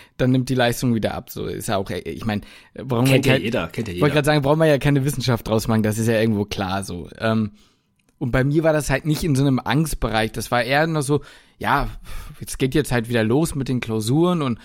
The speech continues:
Speaker 1: man hat sich vorbereitet und dann wird ja auch oft so spekuliert, hm, kommen jetzt die und die Fragen dran oder, hm, jetzt hat vielleicht der Institutsleiter gewechselt, äh,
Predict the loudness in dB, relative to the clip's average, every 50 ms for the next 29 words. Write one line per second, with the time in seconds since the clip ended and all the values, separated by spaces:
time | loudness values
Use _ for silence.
0 | -20 -20 -20 _ _ -4 0 0 2 0 0 -4 -8 -10 -8 -2 0 0 0 2
1 | 0 0 2 2 0 0 0 0 0 0 0 0 -4 -4 -2 -2 0 0 0 0
2 | 0 0 0 2 0 0 -2 -4 -6 -6 -6 -8 -6 -6 -6 -4 -6 -6 -4 -2
3 | 0 0 2 2 4 4 2 2 0 -2 -4 -2 -2 -2 -2 -2 -2 -2 -2 -2
4 | -2 -4 -6 -6 -2 -2 -2 -2 -2 -4 -6 -8 -4 -2 0 0 0 0 -2 -2
5 | -2 -2 -2 -2 -2 -2 -2 -4 -4 -2 -2 -2 0 -2 -2 -2 -4 -8 -8 -6
6 | -6 -6 -4 -4 -6 -8 -14 -20 -20 -10 -2 0 0 0 0 -4 -2 -2 -4 -2
7 | 0 0 0 0 -2 -2 0 2 2 2 0 -2 -2 -2 -2 -2 -2 -2 -2 -4
8 | -4 -2 0 0 0 -2 -4 -6 -4 -2 -2 -2